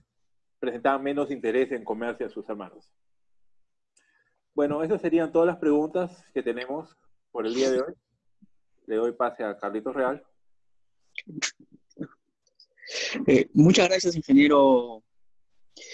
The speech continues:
Speaker 2: Segarra. Habiendo concluido la participación de nuestros ponentes, queremos dar por finalizado el presente taller,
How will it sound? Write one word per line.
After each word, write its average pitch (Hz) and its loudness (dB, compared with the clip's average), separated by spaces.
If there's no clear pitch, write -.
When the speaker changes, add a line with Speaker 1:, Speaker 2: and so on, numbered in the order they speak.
Speaker 2:
Segarra. 147 4
Habiendo 196 6
concluido 170 6
la 170 4
participación 151 4
de 151 8
nuestros 135 4
ponentes, 117 4
queremos 202 6
dar 202 6
por 202 4
finalizado 165 6
el 165 6
presente 135 4
taller, 170 2